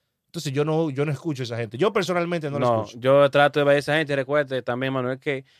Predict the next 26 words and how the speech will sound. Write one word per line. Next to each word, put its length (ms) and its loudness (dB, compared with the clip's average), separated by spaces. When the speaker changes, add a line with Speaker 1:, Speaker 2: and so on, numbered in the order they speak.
Speaker 2:
nadie 460 -2
te 140 -6
quiere 220 -2
ver 180 -2
me-, 220 -8
mejor 300 -10
que 140 -8
na-, 140 -12
que, 320 -8
que, 400 -8
que 180 -8
otra. 220 -12
¿Cómo 200 -4
es? 80 -8
Speaker 1:
Ya 100 2
esa 100 4
Speaker 2:
Na-, 40 2
Speaker 1:
es 20 0
la 120 2
parte 240 0
dañina. 640 -2
Speaker 2:
que 200 0
na-, 200 2
¿cómo 220 0
es? 60 2
Nadie, 340 2